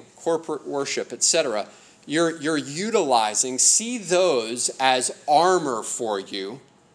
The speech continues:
in following Christ, right? That God has given to them, given those to us as gifts to be used for our growth and edification, to be conformed further into the image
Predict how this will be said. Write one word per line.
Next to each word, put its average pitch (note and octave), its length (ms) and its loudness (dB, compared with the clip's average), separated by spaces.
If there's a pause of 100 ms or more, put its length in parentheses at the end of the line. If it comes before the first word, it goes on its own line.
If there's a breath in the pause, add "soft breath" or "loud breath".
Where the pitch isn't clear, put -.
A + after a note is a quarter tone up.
(600)
in B2+ 260 -2
following C3+ 640 0
Christ, - 680 -6 (200)
right? B2 200 -6
That A2+ 200 -6
God D3 200 4
has B2 140 -6
given D3 340 -4
to D#3+ 200 -4
them, D3 260 -2 (420 loud breath)
given D3 280 -2
those C3+ 260 -2
to C#3+ 200 -2
us C#3+ 160 2
as A#2 280 -6
gifts C#3+ 460 -2
to - 100 -10
be B2 100 -6
used C#3 600 -4 (420 loud breath)
for B2 320 0
our C3+ 380 2
growth C3+ 760 -2 (200)
and A2 340 -2
edification, C#3+ 1000 -4
to C3 60 -16
be B2 100 -8
conformed C#3 560 -4
further C3+ 440 -4
into B2 200 -4
the B2 180 -2
image B2 340 -2